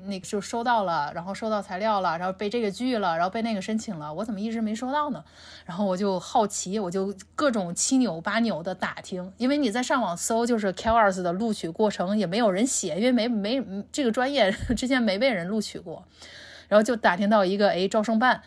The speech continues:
正好有一个学生，然后他的联系方式，我就赶紧给他写信，就说，“哎，那个能帮我问一下，我叫什么什么什么，能帮我看一下那个我那个什么能不能，有没有录取呢？”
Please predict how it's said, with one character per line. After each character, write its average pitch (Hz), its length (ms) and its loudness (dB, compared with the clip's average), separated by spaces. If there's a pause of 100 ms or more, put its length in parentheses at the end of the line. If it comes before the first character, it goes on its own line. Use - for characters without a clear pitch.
(240)
正 208 140 2
好 196 160 0
有 185 180 2
一 165 140 -2
个 180 160 2
学 170 260 -4
生， 180 380 -4
然 175 160 -4
后 185 220 -2
他 185 200 -4
的 185 60 -2
联 180 180 -6
系 175 120 -6
方 165 180 -6
式， 180 180 -10
我 170 80 -8
就 185 120 -2
赶 190 120 -4
紧 220 80 4
给 190 120 0
他 180 100 -4
写 190 220 -8
信， 185 180 -6
就 170 80 -6
说 165 160 -4
，“哎， 208 180 -4 (380)
那 226 100 0
个 208 100 4
能 202 140 0
帮 226 200 4
我 214 60 4
问 233 200 0
一 175 100 0
下， 170 240 -2 (220)
我 175 140 -6
叫 185 160 2
什 185 120 -4
么 185 80 -4
什 190 80 -6
么 175 140 -6
什 165 140 -10
么， 170 120 -6 (220)
能 190 140 -4
帮 220 120 2
我 202 60 2
看 202 260 -4
一 185 40 -4
下 185 160 -4
那 180 100 -4
个 175 100 -2
我 156 140 -4
那 180 160 -8
个 175 140 -2
什 170 100 -8
么 175 140 -6
能 185 180 -4
不 202 60 0
能， 190 320 -2 (180)
有 196 140 2
没 196 80 -2
有 220 100 2
录 208 160 0
取 - 200 -6
呢？” 175 120 -16